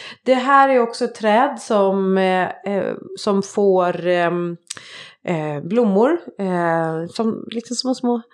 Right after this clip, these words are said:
ja, men små, små, små blommor som, som är, hänger. Eh, man behöver se dem lite på nära håll för att uppfatta dem.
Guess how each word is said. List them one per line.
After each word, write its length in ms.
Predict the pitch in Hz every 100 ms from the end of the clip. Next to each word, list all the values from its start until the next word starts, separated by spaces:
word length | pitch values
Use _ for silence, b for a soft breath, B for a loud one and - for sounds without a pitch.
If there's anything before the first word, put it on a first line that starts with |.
| b b b - - -
ja, 200 | 262 330
men 280 | 320 285 262
små, 220 | - 302
små, 180 | 294 202
små 180 | 170 147
blommor 460 | 160 175 147 143
som, 340 | 143 143 143 -
som 340 | 160 160 151 143
är, 340 | 139 135 -
hänger. 420 | 165 151 151 147 - - -
Eh, 400 | 175 165 160 - - - - - - - - 190
man 180 | 196 190
behöver 220 | 190 170
se 200 | 180 175
dem 100 | 165
lite 180 | 160 -
på 140 | 165
nära 280 | 170 165 170
håll 220 | 165 135
för 140 | -
att 260 | 139 135 - -
uppfatta 440 | - - - -
dem. 180 | - 170